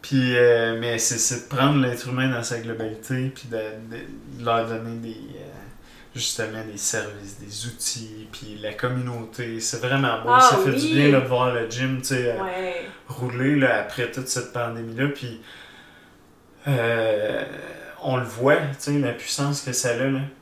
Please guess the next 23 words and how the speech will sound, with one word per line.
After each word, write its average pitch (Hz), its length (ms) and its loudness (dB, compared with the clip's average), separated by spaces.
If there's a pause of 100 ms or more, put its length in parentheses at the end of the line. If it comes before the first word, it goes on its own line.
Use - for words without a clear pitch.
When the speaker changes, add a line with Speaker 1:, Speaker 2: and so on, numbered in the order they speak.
(200)
Speaker 1:
La, 117 160 -4
Speaker 2:
Vraiment. 113 100 0
Speaker 1:
la, 117 580 -6
la 113 60 -6
communauté, 123 760 0
les 120 240 0
outils - 180 -8
qu'on 135 120 0
met 127 100 -2
sur - 280 -4
place, 139 500 2
on, 110 320 -8 (100)
il 120 60 -10
y 113 40 -12
a 107 40 -14 (120)
plein 139 260 0
de 135 40 4
projets 131 540 0
que 120 280 -6
tu - 180 -12
développes, 131 500 4
qu'on 139 180 2
développe, 131 460 0